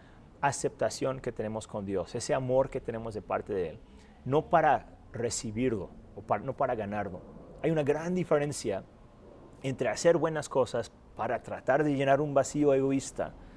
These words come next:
y hacerlas porque estamos rebosando de amor, porque estamos llenos del Espíritu Santo y, y no podemos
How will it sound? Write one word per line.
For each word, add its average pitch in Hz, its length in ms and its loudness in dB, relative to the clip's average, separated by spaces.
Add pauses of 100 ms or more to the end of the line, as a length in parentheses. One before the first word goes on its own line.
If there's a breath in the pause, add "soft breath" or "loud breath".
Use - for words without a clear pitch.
(320 loud breath)
y 143 140 6
hacerlas 143 500 4
porque 117 360 -4
estamos 135 320 -4
rebosando 131 680 0
de 110 120 0
amor, 95 280 -4 (520 loud breath)
porque 113 120 -10
estamos 147 300 -2
llenos 147 380 0
del 123 100 -4
Espíritu 110 340 -10
Santo 107 400 -8
y, 101 160 -6 (200 loud breath)
y 143 80 -2
no 143 100 4
podemos 151 640 2